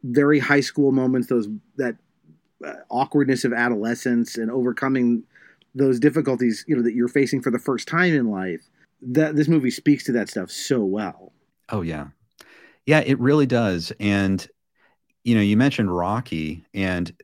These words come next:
Speaker 2: that's a fantastic movie. I love the Rocky movies and I love the Rocky series, but I think The Karate Kid is infinitely more relatable as a story than obviously Rocky. Like, you can relate to Rocky to a certain extent, but man, I, I think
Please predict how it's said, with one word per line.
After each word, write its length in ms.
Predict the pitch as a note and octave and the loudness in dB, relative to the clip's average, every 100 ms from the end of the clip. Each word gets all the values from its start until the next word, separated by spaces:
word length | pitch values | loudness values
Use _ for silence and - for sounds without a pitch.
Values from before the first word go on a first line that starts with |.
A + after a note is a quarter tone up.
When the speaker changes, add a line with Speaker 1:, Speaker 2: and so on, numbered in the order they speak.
| - | -2
Speaker 2:
that's 280 | B2 E3+ - | 0 0 -2
a 80 | |
fantastic 580 | E2 F2+ - E2+ E2 D#2+ | -6 -8 -6 -8 -8 -12
movie. 220 | D2+ D2+ D#2 | -12 -10 -4
I 120 | A#2 | -2
love 280 | A#2+ G2 G2 | 0 2 0
the 100 | E2+ | -2
Rocky 300 | E2+ E2 D#2 | -4 -6 -6
movies 360 | E2 E2 D#2+ | -8 -6 -8
and 100 | D#2+ | -8
I 60 | D#2 | -10
love 240 | D#2+ F2+ | -6 -6
the 80 | D#2+ | -6
Rocky 320 | D#2+ F2 E2+ | -6 -6 -8
series, 420 | E2 D#2 D2 D2 - | -10 -10 -10 -10 -6
but 260 | E2 D#2 - - - _ _ | -4 -4 -8 -20 -20 _ _
I 100 | A#2 | -2
think 220 | D#3+ G3 E3+ | 2 2 0
The 80 | |
Karate 300 | - A2+ A2+ | 0 2 2
Kid 200 | G#2 A2+ | 2 2
is 160 | F#2 E2 B2 | 2 0 2
infinitely 500 | C#3 C3+ A2+ G2+ F#2 | 2 2 0 0 0
more 200 | F2+ E2+ | 2 2
relatable 800 | E2 D#2 E2 F2 E2 D#2+ C2+ - _ _ _ | 2 0 0 0 0 -2 -6 -10 _ _ _
as 140 | F#2 E2+ | -4 -4
a 80 | |
story 640 | E2 - - D#2 C#2+ B1+ - _ C#2+ E2 | -6 -8 -6 -6 -6 -8 -14 _ -20 -6
than 340 | G2+ E2+ D#2 D#2+ | -2 -2 -2 -2
obviously 480 | F2 E2+ D#2+ - D2+ | -2 -2 -4 -6 -6
Rocky. 560 | D2+ C2+ D#2 D2 C#2+ - | -4 -4 -8 -14 -20 -4
Like, 260 | F#2 F2 - - _ | -2 -2 -8 -20 _
you 160 | - D#3+ | -2 2
can 160 | E3 C#3+ | 6 6
relate 280 | A#2 A2+ | 8 6
to 100 | A2+ | 4
Rocky 320 | A2 F2+ F2+ F2+ | 2 2 0 -6
to 100 | E2+ | -6
a 60 | |
certain 260 | - G#2 F2 | -4 -4 -4
extent, 380 | - - D2+ - | -10 -10 -10 -6
but 220 | D2 C#2+ _ _ _ _ | -6 -6 _ _ _ _
man, 320 | G2+ G2 D#2 - _ | -4 -4 -4 -10 _
I, 280 | - C3+ A2+ - | -10 -10 -8 -4
I 100 | A#2 | -2
think 240 | G2+ - | -2 -4